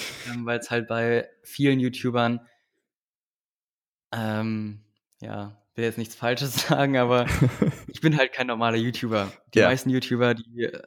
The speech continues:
Speaker 1: machen halt ihre Videos und das war's auch.
Speaker 2: Ja.
Speaker 1: Und wenn du dann halt oft, was ich so gehört habe,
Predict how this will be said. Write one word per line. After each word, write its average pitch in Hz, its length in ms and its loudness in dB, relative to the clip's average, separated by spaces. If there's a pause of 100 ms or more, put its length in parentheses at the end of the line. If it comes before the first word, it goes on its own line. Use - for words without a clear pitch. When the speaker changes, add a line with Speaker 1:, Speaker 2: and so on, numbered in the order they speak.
(240)
Speaker 1:
machen 113 320 0
halt 113 180 0
ihre 110 160 0
Videos 147 460 2
und 120 100 2
das 110 140 -2
war's 107 260 -2
auch. - 280 -4 (220)
Speaker 2:
Ja. 80 180 2 (100)
Speaker 1:
Und 113 500 -4
wenn 113 120 0
du 120 60 -8
dann 120 220 2
halt 120 320 2
oft, - 540 0
was 113 140 -8
ich 117 140 -6
so 131 180 4
gehört 127 360 2
habe, 127 360 4